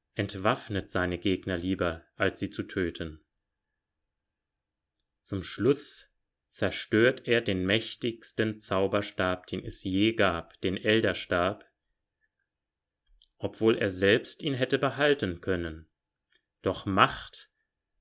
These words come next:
bedeutet ihm nichts. Ihm ist Liebe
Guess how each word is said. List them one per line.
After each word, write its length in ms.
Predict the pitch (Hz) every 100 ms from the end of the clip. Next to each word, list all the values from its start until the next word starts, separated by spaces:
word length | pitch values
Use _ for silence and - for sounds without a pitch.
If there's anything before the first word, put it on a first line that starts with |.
| _
bedeutet 600 | 139 - 135 107 98 -
ihm 180 | 87 85
nichts. 640 | 82 - - - - - _ _ _ _ _ _ -
Ihm 180 | 113
ist 220 | 110 - 113
Liebe 600 | 110 165 113 87 80